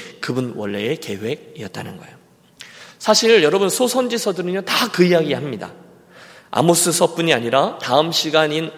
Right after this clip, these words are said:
오바댜는 에돔 족속에 대해서, 그 다음 시간에 나오는 요나서는 아수르를 통해서 하나님께서 당신의 마음속에 그들을 어떻게 담고 있는지를 보여줘요. 똑같아요. 하박국도 마찬가지고요.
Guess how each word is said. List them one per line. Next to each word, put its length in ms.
오바댜는 720
에돔 380
족속에 400
대해서, 420
그 140
다음 280
시간에 320
나오는 320
요나서는 640
아수르를 640
통해서 480
하나님께서 540
당신의 800
마음속에 420
그들을 320
어떻게 240
담고 300
있는지를 340
보여줘요. 400
똑같아요. 520
하박국도 540
마찬가지고요. 800